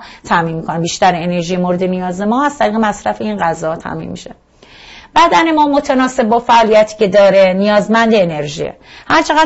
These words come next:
فعالیت بیشتر باشه، نیاز به انرژی هم بیشتره.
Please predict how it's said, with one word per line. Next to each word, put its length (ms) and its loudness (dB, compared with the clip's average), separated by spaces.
فعالیت 480 4
بیشتر 420 2
باشه، 440 2
نیاز 400 0
به 60 0
انرژی 360 -2
هم 140 0
بیشتره. 540 -2